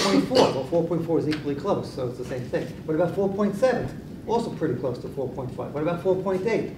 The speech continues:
Also pretty close to four point five, especially if you take the time to look at your spinner assignment,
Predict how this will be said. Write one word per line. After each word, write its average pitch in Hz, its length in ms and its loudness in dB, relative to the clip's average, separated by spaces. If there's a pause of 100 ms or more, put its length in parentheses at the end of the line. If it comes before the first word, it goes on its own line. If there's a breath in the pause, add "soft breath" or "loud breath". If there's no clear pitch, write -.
Also 202 320 6
pretty 139 200 2
close 143 220 -2
to 160 80 -6
four 143 200 -2
point 135 200 -4
five, 160 160 0
especially 190 500 2
if 160 60 2
you 165 120 -2
take 170 200 0
the 156 60 -6
time 156 300 -2
to 151 60 -4
look 151 180 -4
at 156 80 -6
your 131 100 -6
spinner 147 300 -2
assignment, 135 480 -6